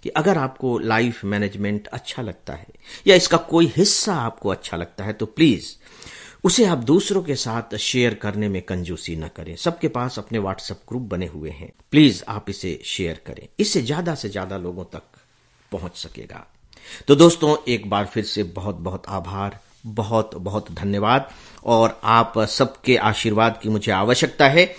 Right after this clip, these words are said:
ताकि मैं जीवन के अंतिम सांस तक इस life management की इस यात्रा को बिना थके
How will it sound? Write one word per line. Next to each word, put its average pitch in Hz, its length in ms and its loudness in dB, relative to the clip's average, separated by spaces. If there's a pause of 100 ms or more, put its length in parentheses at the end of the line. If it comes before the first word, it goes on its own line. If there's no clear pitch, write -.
(380)
ताकि 160 240 6
मैं 165 160 8
जीवन 143 280 6
के 143 120 4
अंतिम 131 340 2
सांस 131 680 -2
तक 143 260 2
इस - 180 -2
life 135 480 2
management 117 640 2
की 113 100 -6
इस 107 260 -6
यात्रा 110 480 -4
को 110 240 -6
बिना 101 440 -4
थके 104 440 -2